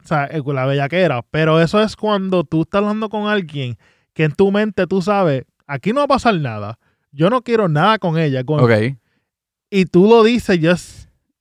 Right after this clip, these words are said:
Speaker 1: pa' que algo pase.
Speaker 2: Ah, well,
Speaker 1: Y
Speaker 2: eso es
Speaker 1: que
Speaker 2: una cabronada, cabrón.
Speaker 1: es que es una
Speaker 2: <laughs>
Speaker 1: cabronería.
Speaker 2: Eso es una
Speaker 1: Pero,
Speaker 2: cabrona, <laughs> cabrón, o sea.
Speaker 1: pero la forma que yo lo digo es como
Speaker 2: Ok.
Speaker 1: que cuando tú estás conociendo a alguien, que
Speaker 2: Yeah.
Speaker 1: tú quieres algo con alguien,
Speaker 2: Ajá.
Speaker 1: pero como que en vez de, like,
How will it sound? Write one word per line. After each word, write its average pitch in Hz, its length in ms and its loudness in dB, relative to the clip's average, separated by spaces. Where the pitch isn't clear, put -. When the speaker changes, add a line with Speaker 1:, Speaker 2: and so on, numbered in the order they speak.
Speaker 1:
pa' 165 160 2
que 156 80 -4
algo 156 300 0
pase. 135 460 -2
Speaker 2:
Ah, 139 800 2
well, 101 400 -8
Speaker 1:
Y 196 220 4
Speaker 2:
eso 139 180 0
es - 20 6
Speaker 1:
que 202 60 6
Speaker 2:
una 202 80 4
cabronada, 170 460 2
cabrón. 82 200 -16
Speaker 1:
es 180 200 2
que - 120 6
es 165 60 8
una 196 140 4
Speaker 2:
<laughs> - 0 -
Speaker 1:
cabronería. 233 720 4
Speaker 2:
Eso 165 120 0
es - 60 6
una 220 100 6
Speaker 1:
Pero, 226 120 4
Speaker 2:
cabrona, 139 380 4
<laughs> - 80 -2
cabrón, 156 280 0
o 151 40 0
sea. 139 220 2
Speaker 1:
pero 202 260 6
la 190 140 4
forma 196 260 2
que 240 100 -2
yo 247 80 8
lo 240 60 8
digo 247 180 4
es 247 80 4
como 214 240 0
Speaker 2:
Ok. 143 60 4
Speaker 1:
que - 200 4
cuando 165 480 0
tú 160 120 0
estás 196 200 -2
conociendo 220 420 -4
a 190 100 2
alguien, 165 360 -2
que - 80 0
Speaker 2:
Yeah. 127 120 4
Speaker 1:
tú 143 140 -2
quieres 185 240 0
algo 190 160 -4
con 185 180 -6
alguien, 147 500 -2
Speaker 2:
Ajá. 110 200 0
Speaker 1:
pero 175 300 2
como 170 280 -2
que 165 240 -4
en 156 240 -6
vez 151 300 -4
de, 214 400 -4
like, 180 280 -6